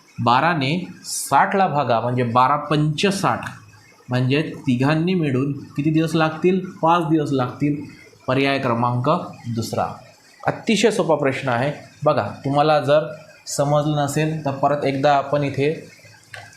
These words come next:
याला सॉल्व करूया. तुम्हाला बारा, पंधरा आणि वीसचा काढायचा आहे लसावी. ठीक आहे, लसावी म्हणजेच एल सी एम. एल सी एम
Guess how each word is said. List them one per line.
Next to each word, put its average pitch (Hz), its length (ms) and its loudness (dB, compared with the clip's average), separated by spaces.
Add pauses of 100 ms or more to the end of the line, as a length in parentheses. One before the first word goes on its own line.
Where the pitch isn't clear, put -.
(180)
याला 131 240 2
सॉल्व 135 340 0
करूया. 135 360 2 (840)
तुम्हाला 151 480 2 (880)
बारा, 135 300 6
पंधरा 151 340 2
आणि 147 320 0
वीसचा - 960 -4
काढायचा 131 420 2
आहे 151 400 -2 (260)
लसावी. 120 440 0 (800)
ठीक 190 100 2
आहे, - 180 0 (920)
लसावी 127 640 2
म्हणजेच 143 420 -2
एल 175 140 2
सी 151 200 0
एम. 104 200 0 (580)
एल 156 400 2
सी 156 440 0
एम 139 240 -2